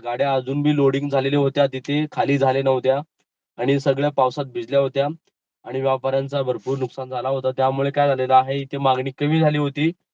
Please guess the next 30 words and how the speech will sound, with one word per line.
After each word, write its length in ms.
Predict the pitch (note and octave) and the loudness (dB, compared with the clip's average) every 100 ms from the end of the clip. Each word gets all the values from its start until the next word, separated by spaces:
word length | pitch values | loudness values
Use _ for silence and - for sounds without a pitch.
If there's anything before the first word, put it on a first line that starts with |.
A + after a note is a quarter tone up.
| _ _ | _ _
आणि 140 | - B2+ | -4 -4
विशेष 320 | C3+ D#3+ D#3 | -4 -8 -8
म्हणजे, 400 | D#3 D#3 D#3 F3 F3+ _ _ _ | -6 -2 0 -2 -4 _ _ _
अ, 360 | - B2 B2 C3 B2+ | 2 6 6 4 0
काही, 320 | C3+ D3+ D#3 | -2 0 -2
अ, 260 | D3 - A#2+ A#2+ A#2+ A#2+ A#2+ B2 _ - | -4 -2 2 4 4 2 0 -4 _ -10
म्हणजे 500 | C3 C3+ D3 D#3 D3+ - | -6 0 0 0 -4 -12
गुजरात, 420 | B2+ B2 B2+ C3 C3+ _ _ _ _ | -12 -6 -2 -2 -4 _ _ _ _
परत, 360 | A#2 A2+ A#2+ - | -4 -2 -2 0
अ, 440 | A#2+ A#2+ A#2 A#2 A#2 | 2 4 4 2 0
राजस्थान 560 | A2+ A#2+ C3 C3 C3 | 0 0 -2 2 2
या 180 | C3 C3 | 4 2
भागाचा 640 | B2+ B2+ B2 C3 - C3+ | 4 2 2 0 2 2
जो 140 | C3+ C#3 | 2 0
कांदा 320 | C3 B2+ C3+ | 2 2 2
आहे, 200 | C3+ C3 | 0 -2
आपल्या 320 | G#2+ G#2+ B2+ | -4 -4 0
महाराष्ट्रामध्ये 760 | B2 A#2+ B2 - B2+ B2+ B2 D3 D#3 _ _ _ _ _ | 2 2 -2 -4 -4 -2 -2 -4 -4 _ _ _ _ _
आलेला 300 | - A#2+ C3 | -8 -2 2
आहे, 260 | C3 C3 C3+ | 4 2 -2
कारण 300 | B2+ B2+ C3 | -2 -4 -4
की 240 | C#3 C#3+ | -4 -4
इथला 280 | C#3 - C#3+ | -4 -2 -2
कांदा 260 | C#3 B2+ C3+ C3+ | 0 0 -2 -2
कमी 200 | B2+ C3 | -2 -2
असल्या 240 | C3 C3+ | -2 -2
कारणाने 400 | B2+ B2+ C3+ D#3 F#3 _ _ _ _ _ | 0 0 0 0 -4 _ _ _ _ _
बाजारभावामध्ये 680 | - A#2+ B2 B2+ C3 C3 C#3 | 0 2 2 2 2 0 -2
कांद्याची 400 | C#3 B2+ B2+ B2 | 0 0 0 0
आवक 260 | B2 A#2+ | 2 2